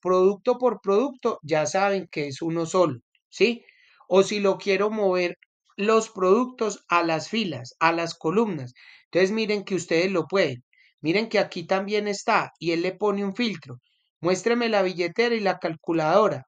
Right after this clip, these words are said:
Yo quiero ver los dos productos", miren. Y ahí me va mostrando mes por mes. Ahora miren, muchachos, cuando ustedes estén utilizando valores,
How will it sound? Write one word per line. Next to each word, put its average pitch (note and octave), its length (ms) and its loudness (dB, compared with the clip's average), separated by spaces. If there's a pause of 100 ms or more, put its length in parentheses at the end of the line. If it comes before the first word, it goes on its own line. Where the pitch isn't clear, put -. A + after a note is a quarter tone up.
Yo E3 200 -2
quiero G3+ 260 0
ver G3+ 160 0
los G3+ 160 -2
dos G3+ 240 -4
productos", G3 640 0
miren. C3 260 -4 (800)
Y E3 100 0
ahí F#3+ 240 2
me A3 160 -2
va A#3 140 0
mostrando A3+ 680 -4
mes D#3 320 -4
por F3 220 -4
mes. E3+ 240 -2 (320)
Ahora E3+ 340 4
miren, F3+ 320 -2
muchachos, C#3+ 560 -2 (380)
cuando F#3+ 340 2
ustedes A3 560 0 (140)
estén F#3 640 -2
utilizando F3+ 1000 -2
valores, G#3 640 2